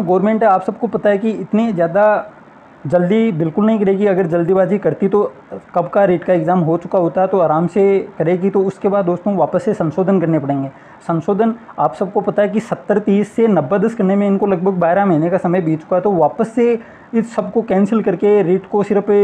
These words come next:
आप लाइफ टाइम वैधता करेंगे और ये सिर्फ प्रमाण पत्र रहेगा। उसके बाद आपको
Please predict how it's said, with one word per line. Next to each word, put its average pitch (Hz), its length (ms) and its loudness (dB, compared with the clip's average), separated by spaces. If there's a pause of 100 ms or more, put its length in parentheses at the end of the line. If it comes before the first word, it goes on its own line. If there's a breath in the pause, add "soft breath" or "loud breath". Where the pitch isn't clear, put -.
आप 165 280 0 (400)
लाइफ 175 200 0
टाइम 190 140 2
वैधता 185 320 0
करेंगे 185 380 2
और 175 220 2
ये 190 120 0
सिर्फ 190 240 -4
प्रमाण 165 280 0
पत्र 185 220 -4
रहेगा। 170 260 0
उसके 180 240 -4
बाद 180 200 2
आपको 190 400 -2